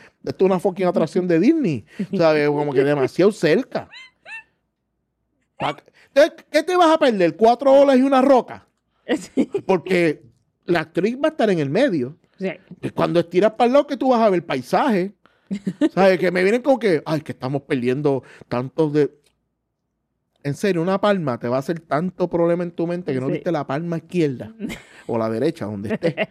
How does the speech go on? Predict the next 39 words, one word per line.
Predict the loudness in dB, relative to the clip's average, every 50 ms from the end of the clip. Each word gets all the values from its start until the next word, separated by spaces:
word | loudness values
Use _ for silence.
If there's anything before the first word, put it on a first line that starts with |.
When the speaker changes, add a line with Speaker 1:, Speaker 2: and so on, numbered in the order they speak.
| -8 -8
Speaker 2:
<laughs> |
Para | -8 -8 -8 -6
que | -2
Speaker 1:
Eh, | 2 2 4 4 4 4 2
Speaker 2:
nadie | 2 2
Speaker 1:
John | 2 2
Speaker 2:
lo | 4
vea. | 2
Speaker 1:
Leguizamo | 2 0 0 0 0 0 2 2
es | 0
el | 0
mejor. | 0 0 0 0 0 0
No, | 0 0 0
Speaker 2:
Sí, | 0 0
Speaker 1:
de | 0
verdad, | 0 2 2 2 2 4
de | 4
verdad. | 4 4 2 2 0 -2
Speaker 2:
cien | -6 -4
por | -2 -2
ciento. | 0 0 0
Speaker 1:
Repartió. | -2 -2 0 2 2 2 0
Hacerle | -4 -6 -2 0 0 0 2
ciego | 2 0 0 0
no | 0 -2
es | -4
fácil. | -2 -4 -4 -4 -4 -8 -12 -12 -14 _ _ -20 -20 -16
Speaker 2:
Ujú. | -12 -4 -2
Speaker 1:
Eso | 0 0 2 2 0 2
no | 2 0
es |
un | 0 0 0 0
meme. | 0 2 2 0 0 -2 -2
No | -4 -4
se | -2 0
necesita | 0 0 0 2 2 0
la | 0 0
camisa | -2 -4 -6 -6 -4 -2 -2 -2
Roche. | -2 -4 -6 -6 -8 -12 -16